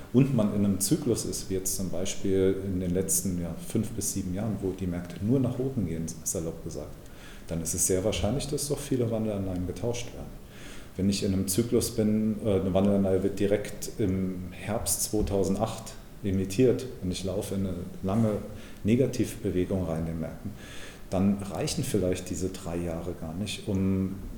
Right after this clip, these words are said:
dass die, diese Aktienmarktbewegung so weit nach oben geht, dass diese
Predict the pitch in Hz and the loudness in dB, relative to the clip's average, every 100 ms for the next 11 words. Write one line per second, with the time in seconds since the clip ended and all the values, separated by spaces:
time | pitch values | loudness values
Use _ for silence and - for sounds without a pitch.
0 | - 98 - 101 98 92 98 90 85 - | -6 -6 -4 -2 -2 -2 -2 0 -2 -4
1 | - 107 98 98 107 98 98 101 95 92 | -2 2 4 4 2 4 2 2 2 4
2 | 123 123 104 110 101 135 135 101 101 - | 4 6 4 4 4 4 4 2 0 0
3 | 92 - - 101 92 92 92 92 | -4 -4 -4 -2 -2 -2 -2 -2